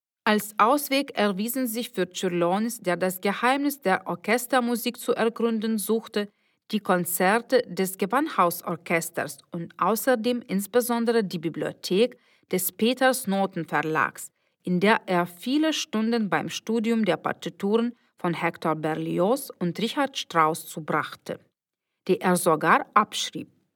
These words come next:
In Leipzig wurden mehrere symphonische Ideen von Čiurlionis geboren. Die Ouvertüre Kęstutis, seine erste Sinfonie und das Konzert für Violoncello und Orchester.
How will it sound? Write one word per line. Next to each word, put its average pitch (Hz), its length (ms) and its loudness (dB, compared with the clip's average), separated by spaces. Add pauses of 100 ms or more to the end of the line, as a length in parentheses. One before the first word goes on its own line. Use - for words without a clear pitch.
(500)
In 208 120 6
Leipzig 233 560 2
wurden 254 360 6
mehrere 233 380 6
symphonische 202 760 2
Ideen 196 580 2
von 160 180 0
Čiurlionis 165 640 -2
geboren. 156 580 0 (460)
Die 175 180 -8
Ouvertüre 175 640 2
Kęstutis, 220 840 -2 (280)
seine 170 400 -2
erste 240 340 2
Sinfonie 170 800 0 (400)
und 190 180 4
das 180 240 4
Konzert 170 540 0
für 185 240 -2
Violoncello 165 800 2
und - 280 -4
Orchester. 185 720 -2